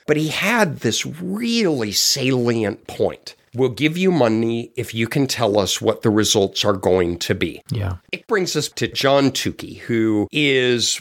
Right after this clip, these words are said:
Speaker 1: one of these kind of Renaissance people, polymath,
Speaker 2: Mm-hmm.
Speaker 1: just someone who is very good at many different things. John Tukey wrote over decades, and there are collected works of John Tukey, as I have on my bookshelf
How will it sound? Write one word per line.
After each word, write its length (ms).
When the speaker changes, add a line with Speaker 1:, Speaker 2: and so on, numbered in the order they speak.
Speaker 1:
one 520
of 240
these 500
kind 280
of 240
Renaissance 1300
people, 760
polymath, 960
Speaker 2:
Mm-hmm. 260
Speaker 1:
just 280
someone 420
who 240
is 120
very 480
good 360
at 160
many 480
different 480
things. 520
John 340
Tukey 500
wrote 280
over 360
decades, 680
and 180
there 100
are 60
collected 720
works 400
of 160
John 320
Tukey, 520
as 180
I 100
have 220
on 180
my 160
bookshelf 640